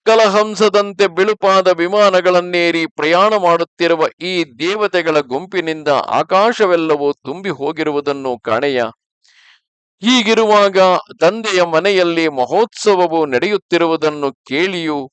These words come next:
ಹೊಟ್ಟೆಯಲ್ಲಿ ಹುಟ್ಟಿದ ಮಗಳನ್ನು ನನಗೆ ಅಲ್ಲಿಗೆ ಹೋಗದೆ ನಿಲ್ಲುವುದಕ್ಕೆ,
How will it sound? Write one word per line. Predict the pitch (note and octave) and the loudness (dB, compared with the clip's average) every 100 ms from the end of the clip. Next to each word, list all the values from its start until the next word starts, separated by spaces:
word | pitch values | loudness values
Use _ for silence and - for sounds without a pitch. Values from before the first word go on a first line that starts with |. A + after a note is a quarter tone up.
| _ | _
ಹೊಟ್ಟೆಯಲ್ಲಿ | - A3+ _ _ G#3+ G3+ G3 F#3 | -12 -12 _ _ 0 2 2 0
ಹುಟ್ಟಿದ | E3+ F#3+ F#3+ F3 | 0 -2 -2 2
ಮಗಳನ್ನು | E3 D3 F3 G3+ F3 E3+ E3 D3+ | 2 2 2 4 2 0 -2 -2
ನನಗೆ | D3 F3+ F#3 E3 | 0 0 0 -2
ಅಲ್ಲಿಗೆ | - D3 G#3 G3+ E3 | -2 -2 -2 -4 -4
ಹೋಗದೆ | D#3 C#3+ F#3+ F#3 E3 D3+ | -2 -2 -2 -2 0 -2
ನಿಲ್ಲುವುದಕ್ಕೆ, | C3+ E3 G3 E3 D#3 D3+ - | -4 -4 -2 -2 -2 -2 -4